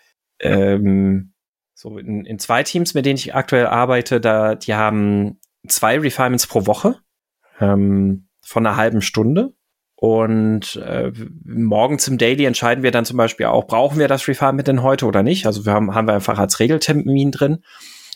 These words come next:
Und dann gibt's auch Tage, an denen zum Beispiel unser Product Owner gar nicht da ist. Der ist dann gar nicht verfügbar. Ähm,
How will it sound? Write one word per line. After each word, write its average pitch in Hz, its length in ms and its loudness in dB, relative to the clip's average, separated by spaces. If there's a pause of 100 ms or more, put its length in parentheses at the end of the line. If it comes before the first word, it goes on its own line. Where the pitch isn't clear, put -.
Und 120 420 0
dann 117 80 2
gibt's 135 180 0
auch 135 120 0
Tage, 135 500 0
an 120 160 2
denen 123 160 0
zum 120 160 -4
Beispiel 110 680 0
unser 120 200 0
Product 123 400 0
Owner 98 240 2
gar 104 160 2
nicht 107 200 -2
da 98 160 2
ist. - 360 -2
Der 104 340 -6
ist 101 140 -2
dann 107 100 0
gar 107 160 2
nicht 98 140 -2
verfügbar. 139 540 0 (600)
Ähm, 113 520 2